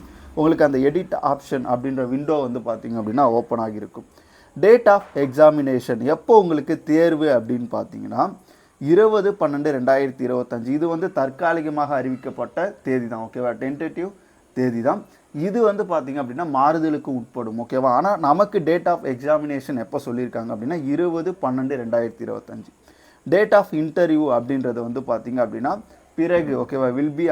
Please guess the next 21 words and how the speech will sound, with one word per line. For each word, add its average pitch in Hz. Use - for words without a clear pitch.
announced 147
later 147
அப்படின்றத 117
இங்க 135
பதிவு 123
பண்ணியிருக்காங்க. 110
அது 151
பின்னாடி 135
வந்து 123
நமக்கு 127
அறிவிப்பாங்க. 113
இதுதான் 147
இருக்கிறதுல 160
ரொம்ப 147
முக்கியமான 139
டேட்ஸ். 117
இதுக்கப்புறம் 190
பார்த்தீங்க 143
அப்படின்னா 123
நமக்கு 156
வேக்கன்சி 175